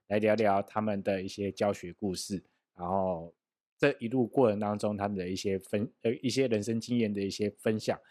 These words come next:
那当然还有自己一个录的一个叫做所长的么么，就是纯粹我一个人，呃，的碎嘴，就是一个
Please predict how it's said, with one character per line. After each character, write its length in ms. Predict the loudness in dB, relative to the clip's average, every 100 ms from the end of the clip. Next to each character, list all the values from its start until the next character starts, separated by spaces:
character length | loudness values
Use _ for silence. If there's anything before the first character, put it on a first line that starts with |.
| _ _ 0
那 240 | 0 0 _ _ _
当 140 | 2 4
然 180 | 6 4
还 140 | 4
有 140 | 2
自 160 | 0 -6
己 160 | -4 -2
一 60 |
个 180 | 2 2
录 220 | 2 0
的 180 | 2 2
一 60 | 2
个 400 | 2 2 2 0
叫 180 | 0 0
做 100 | 0
所 220 | 0 2
长 180 | 0 0
的 60 |
么 180 | 0 2
么， 220 | 2 0
就 100 | 0
是 80 | -4
纯 160 | -2 0
粹 200 | 2 2
我 200 | 2 -2
一 60 |
个 160 | 0 2
人， 300 | 2 -2 -6 _ _
呃， 400 | 0 0 0 -4 -10 _ -4
的 80 | -2
碎 220 | 2 2
嘴， 260 | 0 -12
就 80 | -10
是 180 | -6 -2
一 60 | 0
个 300 | 0 0